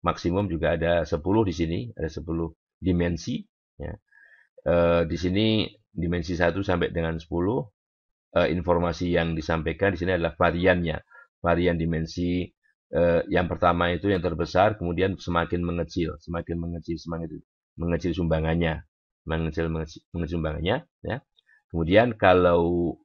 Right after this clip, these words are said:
dalam artian ini, eh, persen dari variannya, varian totalnya, tiga koma dua tujuh ini tiga, tiga puluh dua koma tujuh puluh dua. Nah, oke.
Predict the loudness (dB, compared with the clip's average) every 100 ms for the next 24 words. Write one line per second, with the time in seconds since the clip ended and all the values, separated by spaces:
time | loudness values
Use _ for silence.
0 | _ _ _ -4 2 4 4 0 -6 -2
1 | 0 0 -4 0 4 4 4 -2 -2 0
2 | -2 -2 -2 -4 -2 2 2 0 -6 0
3 | 2 2 0 2 2 4 2 2 2 -2
4 | -4 _ 0 2 2 2 2 2 2 0
5 | 0 -4 _ _ _ -2 0 0 0 0
6 | -2 -4 -4 -2 -2 -2 -4 -4 -6 -8
7 | -2 -2 -2 -2 -2 -2 -2 -2 -4 -6
8 | -10 -8 -6 -2 -2 -2 -4 _ _ _
9 | _ _ _ 0 2 0 -4 -12 _ _
10 | _ 0 4 4 4